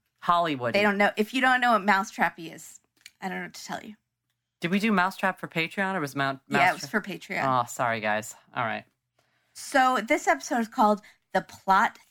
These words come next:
Speaker 2: Thickens. September twenty-eighth, two thousand twelve,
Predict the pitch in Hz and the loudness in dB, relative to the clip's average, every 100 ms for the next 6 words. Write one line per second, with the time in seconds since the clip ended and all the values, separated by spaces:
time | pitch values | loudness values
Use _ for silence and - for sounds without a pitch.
0 | _ 208 - - - _ - - _ _ | _ -12 -12 -18 -18 _ -20 -20 _ _
1 | _ - - 208 - 269 247 269 262 - | _ -18 -4 -4 0 0 2 4 4 2
2 | - - 233 240 240 - _ 208 196 247 | -8 0 2 2 -4 -6 _ 2 2 -2
3 | _ _ - - 247 240 233 220 208 185 | _ _ -12 -10 0 2 2 0 -4 -6
4 | - - 208 180 170 208 - | -8 2 4 4 0 -10 -20